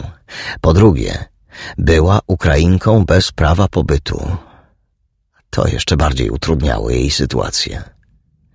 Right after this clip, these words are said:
Polacy nie lubili Ukraińców. Gęby mieli pełne farmazonów o słowiańskiej wspólnocie, partnerstwie wschodnim i o tym, że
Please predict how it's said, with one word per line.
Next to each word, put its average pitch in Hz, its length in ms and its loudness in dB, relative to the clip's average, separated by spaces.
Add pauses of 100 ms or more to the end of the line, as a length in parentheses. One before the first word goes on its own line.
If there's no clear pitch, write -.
(420)
Polacy 107 460 4
nie 95 200 4
lubili 85 520 0
Ukraińców. - 960 -4 (680)
Gęby 87 560 4
mieli 80 280 2
pełne 80 500 4
farmazonów 80 1000 2
o 64 60 0
słowiańskiej 71 800 0
wspólnocie, 71 760 0
partnerstwie - 880 -2
wschodnim 85 600 0
i 65 100 0
o 87 80 4
tym, 80 180 0
że 69 240 0